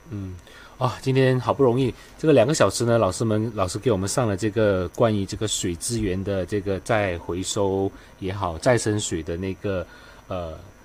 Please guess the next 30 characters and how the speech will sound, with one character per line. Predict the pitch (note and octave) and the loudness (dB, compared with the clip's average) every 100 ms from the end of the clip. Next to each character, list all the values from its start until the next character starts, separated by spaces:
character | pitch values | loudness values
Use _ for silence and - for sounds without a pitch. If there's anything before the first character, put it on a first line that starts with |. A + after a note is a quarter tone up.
| - - | -20 -8
制 | C#3 | -6
造 | A#2+ C3 G#2 | 2 4 4
跟 | F2 G#2+ F#2+ | 2 -4 -4
它 | F#2+ F#2 | -4 -6
的 | F#2 | -4
那 | F2 F#2+ | -4 -6
个 | F2 F#2 E2 | -4 -6 -4
使 | - F#2 | -8 -6
用 | G2 G2+ | -4 -4
的 | |
情 | F#2+ - E2 F2+ | -6 -8 -8 -8
况， | - G#2 E2 - - - - | -4 -4 -4 -14 -20 -12 -8
我 | G2 | 0
觉 | A#2 | 4
得 | C3+ C3+ - - - - - - - | 6 4 0 -20 -20 -20 -20 -20 -4
感 | G2+ | 0
觉 | A2 | 2
起 | C#3+ A2+ | 2 2
来 | F#2+ | 2
是 | G2+ C3 | 2 0
一 | |
个 | A#2+ B2+ G#2+ | 2 2 0
很 | G2 E2 | -2 -4
繁 | - F2 | -2 -2
复 | A2 D#3+ | 0 2
的 | A2 F2+ | 2 2
那 | F#2 | -2
个 | G2 G2+ | -4 -4
工 | - F#2 | -2 -4
程， | F#2 E2+ | -4 -6